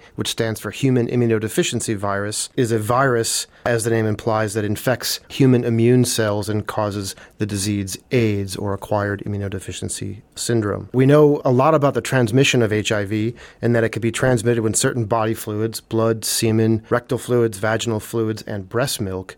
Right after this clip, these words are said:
come in contact with mucosal membranes, or if H I V infected blood is directly injected into somebody, that is a very efficient way to transmit H I V. Now, contrary to what your great uncle might have said or what you might have read on the internet,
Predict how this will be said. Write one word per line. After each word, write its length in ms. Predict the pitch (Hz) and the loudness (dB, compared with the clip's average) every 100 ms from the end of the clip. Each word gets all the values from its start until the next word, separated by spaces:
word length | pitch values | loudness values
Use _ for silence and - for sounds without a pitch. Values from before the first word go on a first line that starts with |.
| - - - | -20 -12 -2
come 180 | 135 | 0
in 80 | 127 | 0
contact 600 | 113 - 131 135 117 113 | -2 0 0 0 -2 -2
with 160 | 113 101 | -4 -6
mucosal 420 | 107 - 120 120 | -4 0 0 0
membranes, 600 | 113 113 110 110 107 104 - | 0 0 0 0 0 -4 0
or 440 | 147 135 120 123 - - | 4 6 6 4 0 -4
if 180 | 113 - | -2 0
H 160 | 117 | 2
I 60 | 113 | 2
V 100 | 107 | 2
infected 380 | 107 110 - 98 | 0 0 -4 -4
blood 240 | 110 110 | 0 2
is 140 | 104 92 | 0 -4
directly 460 | 98 113 113 110 | -2 0 0 -2
injected 580 | 101 95 123 - 123 120 - - | -2 0 0 2 0 0 -8 -8
into 200 | 104 104 | -6 -4
somebody, 360 | - 107 107 104 | -2 0 0 0
that 200 | 101 104 | -2 -2
is 120 | 98 | -2
a 60 | |
very 280 | 95 104 104 | -2 0 0
efficient 360 | 95 101 110 107 | 0 -4 -4 -2
way 320 | 107 101 101 | -2 -2 -4
to 100 | 98 | -6
transmit 640 | - 107 104 101 107 98 - | -6 -2 -2 -2 -2 -6 -6
H 220 | 98 - | -10 -8
I 140 | 95 | -10
V. 300 | 92 95 92 - _ - | -8 -8 -10 -14 _ -4
Now, 60 | 110 | -2
contrary 460 | - 143 143 135 | 2 0 2 2
to 100 | 123 | 2
what 260 | 117 127 - | 2 2 0
your 140 | 120 | -4
great 240 | 104 117 113 | 0 0 2
uncle 460 | 123 123 123 120 | 0 0 -2 -2
might 160 | 113 113 | 0 2
have 100 | 110 | 2
said 300 | - 113 110 | 0 0 2
or 140 | 101 | 0
what 160 | 104 110 | -2 -2
you 80 | 107 | -2
might 160 | 104 | -2
have 120 | 101 98 | -4 -2
read 140 | 107 | -2
on 120 | 98 | -2
the 120 | 98 | 0
internet, 400 | 113 135 135 131 | 2 4 4 0